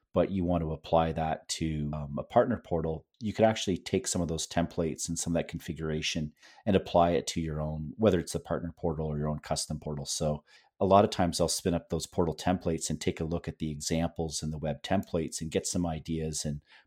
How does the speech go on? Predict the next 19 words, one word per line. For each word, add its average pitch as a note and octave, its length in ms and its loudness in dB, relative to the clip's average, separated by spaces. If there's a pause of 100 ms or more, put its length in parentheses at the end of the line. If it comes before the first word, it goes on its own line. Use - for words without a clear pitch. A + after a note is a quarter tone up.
"Hmm, F2 200 4
what G#2 140 4
was G#2+ 120 0
Microsoft F2+ 540 0
thinking? E2 400 -2
They D#2+ 140 -4
put - 200 -6
together D#2+ 380 -2
the D2+ 100 -8
knowledge D#2 440 -2
article D#2 340 -2
search. - 500 -4
What G2+ 160 0
can - 140 -4
I F2+ 60 0
use E2 360 -2
in D#2 80 -6
my D#2 200 -2
own D#2 180 -2